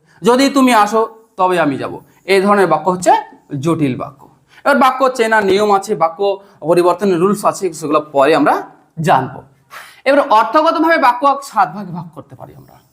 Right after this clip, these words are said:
এক হচ্ছে নির্দেশক বাক্য। তাহলে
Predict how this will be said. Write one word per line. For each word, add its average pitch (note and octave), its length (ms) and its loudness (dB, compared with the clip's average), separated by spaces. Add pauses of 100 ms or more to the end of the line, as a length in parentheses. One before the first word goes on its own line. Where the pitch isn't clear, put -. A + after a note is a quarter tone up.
(1160)
এক E3+ 240 2
হচ্ছে G#3 240 0 (540)
নির্দেশক F#3+ 680 -2
বাক্য। - 340 -12 (2750)
তাহলে E3 520 -2